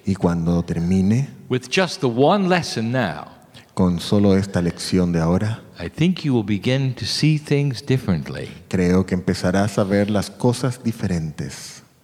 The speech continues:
Speaker 2: What I'm going to tell you will explain even greater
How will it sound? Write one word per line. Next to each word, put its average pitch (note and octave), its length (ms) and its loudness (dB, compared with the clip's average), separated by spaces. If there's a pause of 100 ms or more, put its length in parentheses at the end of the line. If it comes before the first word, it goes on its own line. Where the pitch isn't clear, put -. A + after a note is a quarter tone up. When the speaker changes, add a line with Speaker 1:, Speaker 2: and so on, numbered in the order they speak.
(320)
Speaker 2:
What B2 140 0
I'm D#3 140 0
going D#3+ 200 -2
to C#3 80 -6
tell F#3+ 260 0
you D3+ 160 0
will C3+ 180 0
explain E3 720 0
even D#3+ 380 -2 (140)
greater B2 800 0